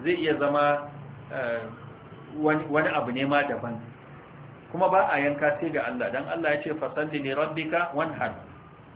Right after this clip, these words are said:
Ka yi bauta ga Allah maɗaukaki mahaliccinka, ka yi salati gare, ka yi sallah gare shi, ka roƙe shi, kuma ka yanka masa. Ai Allah kadai ake yanka ma, ba a yanka ma wani. Kuma Allah kadai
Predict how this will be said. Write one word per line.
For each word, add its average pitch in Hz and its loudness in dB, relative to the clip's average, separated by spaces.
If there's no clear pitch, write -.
Ka 113 -8
yi 143 0
bauta 156 0
ga 143 -2
Allah 147 0
maɗaukaki 143 -6
mahaliccinka, 151 -4
ka 135 -6
yi 156 -6
salati 151 0
gare, 131 -4
ka 135 -4
yi 143 -2
sallah 165 4
gare 135 0
shi, 156 -2
ka 139 0
roƙe 151 0
shi, 151 -2
kuma 160 6
ka 160 2
yanka 135 2
masa. 110 -6
Ai 151 0
Allah 156 2
kadai 135 -4
ake 139 -6
yanka 117 -4
ma, 107 -6
ba 175 6
a 139 2
yanka 135 -2
ma - -4
wani. 101 -10
Kuma 160 0
Allah 185 4
kadai 160 2